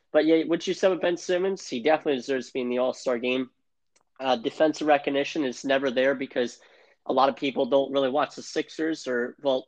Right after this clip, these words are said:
I mean, most, when you're a fan of a different team, you don't watch other teams that much, so you just more look at offensive stats, and he usually doesn't stuff the stat sheet, but that wasn't the case tonight. He had twenty-eight points,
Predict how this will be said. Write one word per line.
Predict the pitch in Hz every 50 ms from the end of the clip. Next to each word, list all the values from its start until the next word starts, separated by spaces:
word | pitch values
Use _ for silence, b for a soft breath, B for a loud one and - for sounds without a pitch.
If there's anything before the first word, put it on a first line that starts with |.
| - - -
I | 143
mean, | 139 131 127 123
most, | 131 135 135 - - - - - _ - -
when | 151 151 139
you're | 131 131 131
a |
fan | - - 160 151 135
of | 127
a | 127
different | 127 131 - - 127 120
team, | - - 151 135 127
you | 117
don't | 131 131 135
watch | 131 123 120 - -
other | 131 120
teams | 113 - - 143 131 117 -
that | 139 127
much, | 123 131 135 -
so | - - 127 120 120 b b b b b b b
you | - 120 113
just | 120 143 131 - -
more | 147 147 143
look | 135 139 135 -
at | 131
offensive | 123 123 131 - - 143 123 - 131 120
stats, | - - - 151 143 135 135 - - - -
and | 143 127 123 123 117 _ _ _ _ _ -
he | 143 139
usually | 143 151 147 - 151
doesn't | 135 139 135 - 131 120
stuff | - - 151 139 -
the | 143 -
stat | - - 127 123 - -
sheet, | - - 143 120 -
but | 151 143
that | 151 151 151
wasn't | 143 - 139 127
the | 117
case | - - 147 139 135 - -
tonight. | 131 139 139 135 120
He | 123
had | 123 110 -
twenty-eight | - - 151 143 135 131 127 123 -
points, | - 151 143 131 123 - - - -